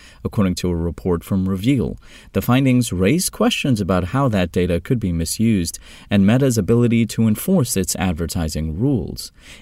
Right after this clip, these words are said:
In an investigation conducted with The Markup, Reveal found that hundreds of crisis pregnancy centers were using the Meta Pixel on their websites.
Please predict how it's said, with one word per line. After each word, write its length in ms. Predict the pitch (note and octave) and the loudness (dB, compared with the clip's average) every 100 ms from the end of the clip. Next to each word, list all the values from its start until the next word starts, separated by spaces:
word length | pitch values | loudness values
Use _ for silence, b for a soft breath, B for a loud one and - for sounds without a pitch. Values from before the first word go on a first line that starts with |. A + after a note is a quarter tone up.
| - | -2
In 140 | B2 | 0
an 120 | B2 A2+ | 2 2
investigation 800 | G2+ G2 F#2+ - F#2+ F#2+ G2+ F#2 | 4 2 0 -2 0 0 -2 -2
conducted 560 | G2 F#2+ F2+ F#2+ E2 | -2 0 -2 -2 0
with 260 | F#2+ F2+ - | -2 -4 -8
The 200 | F2 F2 | -4 -2
Markup, 500 | E2+ A#2+ A#2+ D2+ C#2+ - | 2 0 0 -4 -4 -4
Reveal 500 | G#2 G2+ A2 C3+ E3 | -2 2 2 2 0
found 440 | - E2 D2+ F2+ | -2 -4 -2 -2
that 160 | F#2+ F#2+ | -2 -2
hundreds 400 | - C#3 E3+ E3 | -2 -2 -2 -4
of 120 | D3+ | -6
crisis 480 | - A2 G#2+ G#2+ - | -4 -4 -2 -4 -2
pregnancy 560 | - F3+ B2 D#2+ F2 | 0 2 2 0 -2
centers 480 | D#2+ F2+ D#2 D#2+ A2 B B B - | -4 -4 -4 -4 -4 B B B 0
were 140 | D3 | 2
using 520 | C#3 A2 D3 F#3 A3+ G#3 | 4 4 4 4 4 4
the 100 | E3+ | 4
Meta 280 | A2+ A#2 | 4 2
Pixel 540 | B2+ A2+ F#2+ - G2+ A2 | 2 0 -2 -2 -2 -2
on 180 | G#2 F2+ | -2 0
their 120 | E2+ | -2
websites. 680 | F2 E2+ - - G#1+ - - | -2 -2 -4 -8 -8 -10 -12